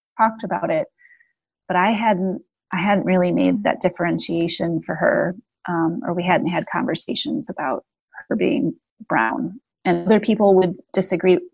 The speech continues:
People still today would disagree that she even looks, uh, biracial.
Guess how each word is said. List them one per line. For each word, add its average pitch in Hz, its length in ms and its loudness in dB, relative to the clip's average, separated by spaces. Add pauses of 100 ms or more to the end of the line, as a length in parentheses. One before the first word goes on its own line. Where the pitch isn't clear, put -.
(160)
People 226 280 -2
still 180 320 4
today 185 340 0
would 151 140 -2
disagree 170 500 -2
that - 160 -6
she 185 140 -4
even 165 320 0
looks, 214 420 0 (280)
uh, - 200 -2
biracial. - 680 -4